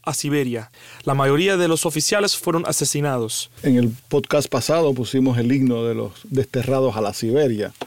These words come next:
Speaker 1: Exacto.
Speaker 2: Cuando tú hab-, hablabas en el, de, del ejército de Andrew, que se formó con los soldados presos polacos en los campos de concentración de la
Speaker 1: Sí.
Speaker 2: Siberia.
Speaker 1: Yeah.
Speaker 2: ¿Cuál era la composición de los,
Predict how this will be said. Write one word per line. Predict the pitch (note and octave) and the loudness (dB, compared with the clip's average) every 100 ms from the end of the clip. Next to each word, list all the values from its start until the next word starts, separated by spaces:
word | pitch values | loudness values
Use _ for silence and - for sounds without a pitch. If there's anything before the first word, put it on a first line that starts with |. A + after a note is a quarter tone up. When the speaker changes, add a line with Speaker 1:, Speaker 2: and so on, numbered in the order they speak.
| - | -8
Speaker 1:
Exacto. | C#3 - C#3 B2 C3 | -4 -2 -2 -4 -4
Speaker 2:
Cuando | B2 A2+ | -4 -2
tú | C3+ | -2
hab-, | C3 A#2+ A#2 - | 0 -2 -4 -6
hablabas | A#2+ A#2+ B2 B2+ B2 A2 | -2 0 2 2 0 -2
en | A2+ G#2+ | -4 -6
el, | G#2 A2 - - - - | -8 -12 -16 -18 -12 -4
de, | G#2 G#2 | -4 0
del | A2 | -2
ejército | A2 B2 A#2 C3 A#2+ A2+ | 0 0 0 -2 -2 -2
de | A#2+ | 0
Andrew, | B2+ B2 A2+ G#2 - _ - | 0 -2 -2 -6 -12 _ -8
que | - | -4
se | C3 C3+ | 0 0
formó | - A#2+ B2 | 0 0 0
con | C#3 C#3+ | 2 0
los | A2+ | 0
soldados | B2 A2+ B2 B2+ | -4 -2 -2 -2
presos | - B2 D3 - - | -2 -2 -2 -2 -6
polacos | C3 B2 A2 B2 - - - - - | -2 -2 -2 -8 -14 -20 -20 -12 -4
en | B2 | -2
los | A2+ | 0
campos | C3+ B2+ A#2+ | 0 2 2
de | B2 | 2
concentración | A#2+ - G#2+ A2 - A2+ | 0 -2 -2 -4 -2 -2
de | A2 | -2
la | G2 | -2
Speaker 1:
Sí. | - | -4
Speaker 2:
Siberia. | F#2+ G2 - - - | -4 -6 -8 -18 -10
Speaker 1:
Yeah. | D3+ C#3+ - - - - | -8 -8 -14 -20 -20 -4
Speaker 2:
¿Cuál | F#3 G#3+ | 0 2
era | B3+ A#3+ | 4 2
la | G3+ | 2
composición | F3 D3 D#3 C#3 - E3 F3 | 0 0 0 0 -2 0 2
de | D#3 C3 | 2 2
los, | B2+ | 0